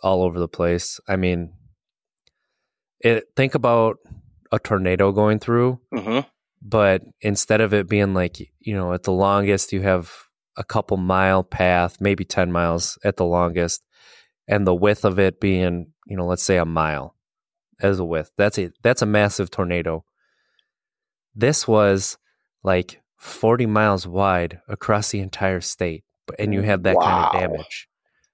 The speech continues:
Speaker 1: Like, where do you start?
Speaker 2: <laughs>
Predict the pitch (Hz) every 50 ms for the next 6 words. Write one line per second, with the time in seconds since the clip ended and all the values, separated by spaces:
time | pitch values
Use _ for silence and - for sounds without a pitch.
0 | _ _ - 95 101 98 92 85 - - - _ _ _ - - - _ - -
1 | - _ _ _ _ _ _ _ _ _ _ _ _ _ _ - 110 113 127 131
2 | 139 117 101 90 - - - - - 101 101 98 82 78 - _ _ _ - _
3 | _ _ _ _ _ _ _ _ _ - - _ _ - - - -